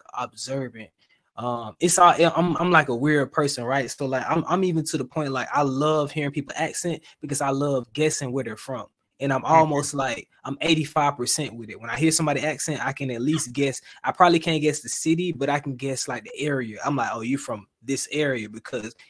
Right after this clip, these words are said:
Speaker 1: your accent gives me this, you know what I'm saying? And
Speaker 2: Yeah, yeah.
Speaker 1: this, it, it, it just shows just how different, like, even though we're all from the United, we, we all can grow up, uh, uh, Black Americans in the United States,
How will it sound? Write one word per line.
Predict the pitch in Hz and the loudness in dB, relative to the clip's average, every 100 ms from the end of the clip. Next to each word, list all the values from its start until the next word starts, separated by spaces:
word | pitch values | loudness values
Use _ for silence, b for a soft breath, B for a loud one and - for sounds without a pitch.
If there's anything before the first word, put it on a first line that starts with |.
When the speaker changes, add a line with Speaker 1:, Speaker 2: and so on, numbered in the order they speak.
| _ | _
Speaker 1:
your | 120 | -10
accent | - 143 - - 123 143 _ _ _ | -8 -8 -8 -10 -10 -12 _ _ _
gives | 139 139 | 2 2
me | 135 123 | 0 0
this, | 143 127 - - | 2 0 -2 -2
you | 143 | 0
know | 147 | 0
what | |
I'm | 143 | 0
saying? | 143 147 139 131 | -2 -2 -2 -4
And | - 131 127 113 113 | -6 -6 -4 -6 -6
Speaker 2:
Yeah, | 123 123 113 | -4 -2 -4
yeah. | 113 | -2
Speaker 1:
this, | 147 151 - - | 0 0 -2 -2
it, | |
it, | 143 127 - 139 143 | -2 -2 -2 -4 0
it | 151 131 | -2 2
just | 151 - | 2 2
shows | 165 180 165 143 | 4 4 4 2
just | 143 139 | -2 -4
how | 135 127 | -2 -4
different, | 104 135 160 139 | -4 -6 -4 -4
like, | 127 120 | -6 -4
even | 147 170 160 | -2 0 0
though | 151 | 0
we're | 147 143 | 0 -2
all | 135 143 135 131 b b | 0 0 0 -4 b b
from | - 156 | -4 0
the | 139 | 0
United, | 123 139 143 | 0 0 0
we, | 135 147 | 0 0
we | 143 160 | 2 2
all | 143 | 2
can | 127 | -2
grow | 117 131 131 110 | -4 -2 0 -2
up, | - _ - | -10 _ -10
uh, | 123 127 117 104 - | -6 -4 -6 -10 -10
uh, | 120 113 101 | -8 -6 -8
Black | 107 135 139 127 | -6 -4 -4 -4
Americans | 127 147 143 143 123 123 | -2 0 -2 -4 -8 -8
in | |
the | 120 | -8
United | 113 135 120 | -4 -2 -2
States, | - 160 147 - | -4 -2 -2 -4